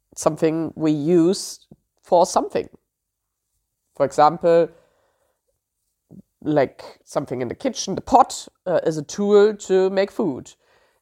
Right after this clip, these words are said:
Uh, a chair is a tool to sit and not be on the floor.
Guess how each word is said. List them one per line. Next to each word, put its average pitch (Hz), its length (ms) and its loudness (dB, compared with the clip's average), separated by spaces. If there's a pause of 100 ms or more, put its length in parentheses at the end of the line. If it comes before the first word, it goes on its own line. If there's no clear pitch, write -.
Uh, 147 360 0
a - 40 -8
chair 160 420 2
is 156 120 -2
a 156 60 -2
tool 170 340 0 (140)
to 165 200 -8
sit 277 380 -2
and 135 340 -8
not 135 220 -4
be 139 120 -4
on 139 100 -2
the 139 60 -2
floor. 180 680 2